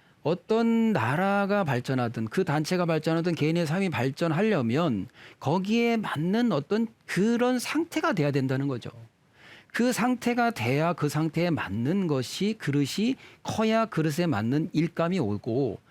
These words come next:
그런 일을 하는 마음가짐이야지만이 그런 쪽으로 또 가게 된다는 거겠죠.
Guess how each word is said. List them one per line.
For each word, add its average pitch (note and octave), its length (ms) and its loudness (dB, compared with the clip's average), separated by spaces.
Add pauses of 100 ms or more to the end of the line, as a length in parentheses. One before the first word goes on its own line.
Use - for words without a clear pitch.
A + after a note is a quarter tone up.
(340)
그런 G3+ 420 2
일을 F#3+ 380 4
하는 A#3+ 400 2
마음가짐이야지만이 D3 1300 2
그런 E3 680 0
쪽으로 D3 300 0
또 A3 340 -2 (220)
가게 - 220 0
된다는 C3+ 360 -2
거겠죠. A#2 420 -6